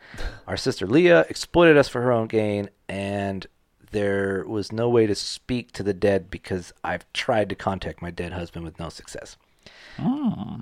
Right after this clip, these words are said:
Speaker 2: And then she made a bunch of rapping noises and knocking sounds and sounds of shit rolling across the floor. And the interviewer was, like, actually taken aback 'cause he's like, "She just admitted that it's fake, but I still don't know what she's doing."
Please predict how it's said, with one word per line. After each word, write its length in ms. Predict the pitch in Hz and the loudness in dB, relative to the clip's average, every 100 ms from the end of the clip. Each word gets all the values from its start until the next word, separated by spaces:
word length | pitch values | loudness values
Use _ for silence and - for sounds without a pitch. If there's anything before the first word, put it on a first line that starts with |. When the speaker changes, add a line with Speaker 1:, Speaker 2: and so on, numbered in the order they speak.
| - | -2
Speaker 2:
And 320 | 135 143 156 | 2 4 4
then 180 | 190 170 | 4 4
she 160 | - | 0
made 140 | 160 151 | 2 4
a 40 | |
bunch 200 | 143 147 120 | 4 2 2
of 220 | 110 127 | -2 2
rapping 400 | 156 180 120 107 | 4 4 4 4
noises 580 | 104 98 113 180 - - _ - - - | 4 4 4 2 0 -16 _ -20 -18 -10
and 140 | 110 120 | -4 2
knocking 340 | 123 - 113 | 2 0 -6
sounds 520 | - 113 117 135 156 | 0 2 4 2 -2
and 180 | - 101 | -8 -10
sounds 440 | - 117 117 113 - | -4 0 0 0 -4
of 240 | 101 98 - | -6 -6 -4
shit 280 | - - 113 | -2 -2 -2
rolling 360 | 90 107 127 | 2 2 2
across 300 | 127 135 120 | 0 2 2
the 100 | - | 0
floor. 440 | - 135 151 160 151 _ _ _ _ _ - | -6 0 2 2 -2 _ _ _ _ _ -8
And 120 | 113 | -6
the 60 | 104 | -2
interviewer 520 | 143 190 143 135 120 | 2 2 8 10 10
was, 180 | 110 110 | 10 6
like, 380 | 104 95 - _ 110 | 8 8 2 _ -4
actually 320 | 127 - 113 | -2 0 0
taken 300 | - 104 98 | 2 0 4
aback 340 | 87 104 95 | 6 6 4
'cause 260 | - - - | -6 -10 -10
he's 160 | 104 95 | -6 -6
like, 120 | 90 | -4
"She 140 | - | -2
just 160 | 120 - | -2 0
admitted 320 | 101 110 107 | 0 2 2
that 60 | 98 | 0
it's 120 | 85 | -2
fake, 220 | - 104 | 2 2
but 100 | - | 0
I 60 | 104 | -6
still 160 | - | -4
don't 140 | 107 101 | -4 -2
know 100 | 95 | -4
what 140 | - | -4
she's 140 | - - | -6 0
doing." 380 | 110 80 76 | 0 0 -10